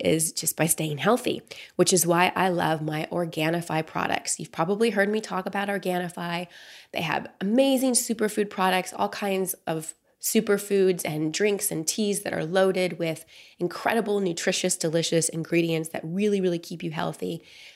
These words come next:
They're well sourced, they taste delicious, and I love them. And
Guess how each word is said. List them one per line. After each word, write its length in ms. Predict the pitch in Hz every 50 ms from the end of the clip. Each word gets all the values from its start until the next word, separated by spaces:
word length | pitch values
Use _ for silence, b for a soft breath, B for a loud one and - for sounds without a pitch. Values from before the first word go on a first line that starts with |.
| B B
They're 200 | 165 156 151 156
well 380 | 151 151 185 208 214 208 214
sourced, 500 | 214 - - 185 175 175 175 175 175 -
they 140 | - 185 -
taste 400 | - - - - 208 214 - -
delicious, 420 | - 185 185 180 170 - 180 170 -
and 180 | - 151 151
I 80 | 147 151
love 260 | 147 147 156 151 151
them. 220 | - - - - - B B B B B B _
And 640 | - 262 311 339 247 170 160 165 185 233 311 349